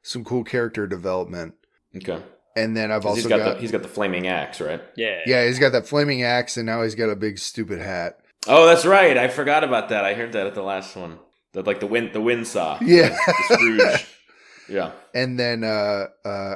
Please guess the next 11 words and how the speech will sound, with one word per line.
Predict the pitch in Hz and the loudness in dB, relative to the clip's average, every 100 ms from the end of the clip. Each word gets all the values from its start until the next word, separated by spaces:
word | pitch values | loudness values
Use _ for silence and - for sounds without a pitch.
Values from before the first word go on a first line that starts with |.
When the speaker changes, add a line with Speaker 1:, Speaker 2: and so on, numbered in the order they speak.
| - | -8
Speaker 1:
I | 95 | -8
got, | 104 98 95 - - - _ _ - | -4 -4 -6 -8 -18 -20 _ _ -10
uh, | 95 92 | -8 -8
Nicole's | 92 - 110 101 92 87 | -12 -6 -4 -4 -6 -10
done, | 90 82 87 | -10 -10 -14
so | - | -14
that's, | 92 90 - - | -10 -10 -10 -16
that's | - 92 - | -10 -10 -10
gonna | 90 95 | -16 -14
be | 135 | -14
good. | 82 80 87 | -10 -10 -12